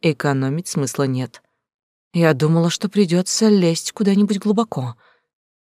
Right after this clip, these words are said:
Насколько я понимаю, глубину выбирают более крупные ящеры. Мелочь с удовольствием выходит на поверхность. Нам не пришлось ждать, потому что старшие ящеры, как и полагается хозяевам, вышли навстречу.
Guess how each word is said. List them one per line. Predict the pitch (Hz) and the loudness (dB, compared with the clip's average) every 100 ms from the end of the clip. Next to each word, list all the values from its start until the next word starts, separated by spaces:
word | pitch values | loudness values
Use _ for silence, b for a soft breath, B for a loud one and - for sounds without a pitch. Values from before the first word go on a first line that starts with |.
| _ - | _ -6
Насколько | 143 147 - - 156 143 147 | 0 0 -2 0 2 2 2
я | 147 | 0
понимаю, | - 139 143 139 135 | 0 -2 0 0 0
глубину | 127 135 135 123 131 135 131 | -2 -2 -2 -2 -2 -2 0
выбирают | 135 131 131 135 127 | 0 0 0 0 -2
более | 117 135 139 | -4 -2 -2
крупные | - 226 - 139 131 | -4 -12 -6 -4 -2
ящеры. | 127 127 - 135 131 B B B | -2 -4 -4 -2 -2 B B B
Мелочь | 151 156 180 208 226 - | 2 4 4 2 0 -2
с | 233 | 0
удовольствием | 196 165 151 165 - 226 | 2 4 2 0 0 2
выходит | 220 208 180 190 | 2 0 -2 -2
на | 196 | -4
поверхность. | 190 202 165 135 127 - 139 135 - B B B - | -4 -6 -2 -2 -4 -4 -4 -4 -8 B B B -2
Нам | 156 165 170 | 2 4 4
не | 180 | 2
пришлось | 185 180 - 196 | 0 -4 -2 -4
ждать, | 180 170 202 147 | -4 -4 -2 -2
потому | - 160 143 | -4 -4 -4
что | 143 156 | -4 -6
старшие | - 165 143 - 139 | -4 -4 -4 -2 -2
ящеры, | 127 165 208 - 135 127 123 B B | -2 -4 -6 -6 -2 -2 -4 B B
как | 208 220 | 0 0
и | - 277 | -2 -2
полагается | - 202 175 165 160 - 147 | 2 2 2 2 0 0 -4
хозяевам, | 135 127 131 190 208 254 202 | -4 -4 -2 -2 0 2 2
вышли | 143 - 143 | 2 0 0
навстречу. | 143 - - 139 127 - | 0 -4 0 0 0 -2